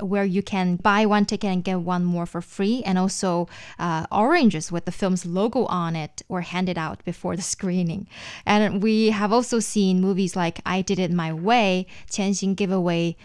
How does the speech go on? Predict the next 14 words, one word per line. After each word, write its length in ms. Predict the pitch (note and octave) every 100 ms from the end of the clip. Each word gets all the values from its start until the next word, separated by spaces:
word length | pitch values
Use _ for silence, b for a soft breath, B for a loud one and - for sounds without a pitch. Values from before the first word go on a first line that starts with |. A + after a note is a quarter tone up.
| B
uh, 220 | D#3 D#3+ E3
customized 800 | - C#4+ - B3+ G#3 G3 - -
Chinese 420 | G3+ F#3+ F#3 -
fortune 420 | A#3 D#4+ - A3
sticks 500 | - - - - -
and 160 | - F3+
also 340 | F3 - F3+ E3+
lottery 520 | E3+ G3+ E4 D4 F3+
tickets 420 | - - - -
during 380 | - F3 E3 E3+
the 80 | E3
New 240 | F#3 G#3
Year 240 | G3 E3
screenings. 760 | - - E3+ D#3+ D#3+ - -